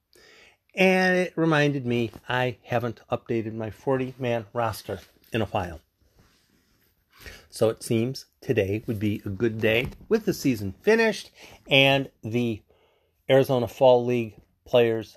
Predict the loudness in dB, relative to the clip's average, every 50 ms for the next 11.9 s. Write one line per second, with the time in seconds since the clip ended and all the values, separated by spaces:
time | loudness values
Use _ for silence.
0 | _ _ _ -2 0 0 0 0 -2 -4 -10 -16 -20 _ _ _ _ _ _ _
1 | _ _ _ 2 6 8 8 8 8 4 2 -2 -8 _ _ _ _ _ _ _
2 | _ 2 2 4 4 2 -2 -8 _ _ _ _ _ _ 0 2 4 4 4 4
3 | 2 -4 -12 -14 -8 -6 -4 -2 -2 -4 -4 -2 0 0 0 0 -2 -6 -10 -10
4 | -8 -4 0 0 0 0 -2 -8 -18 -6 -2 0 0 0 -2 -4 -6 -6 -4 -4
5 | -2 -2 -2 -4 -4 -6 -8 _ _ _ _ _ _ _ _ _ _ _ _ _
6 | _ _ _ _ _ _ _ _ _ _ _ _ _ 0 0 0 0 0 -2 -2
7 | -2 -2 0 0 2 2 2 2 0 0 0 0 0 -2 -2 -4 -6 -6 -6 -6
8 | -6 -8 _ _ _ _ _ _ _ _ 2 4 4 6 6 4 2 2 -2 -4
9 | -10 -12 _ _ _ _ _ _ -2 0 0 0 0 -2 -2 -2 -2 -2 -4 -8
10 | -14 _ _ _ _ -4 -4 -2 -2 -2 -4 -4 -6 -10 -8 -4 -4 -2 -2 -4
11 | -6 -10 -16 -20 _ _ _ _ _ _ _ -4 0 2 2 2 0 -2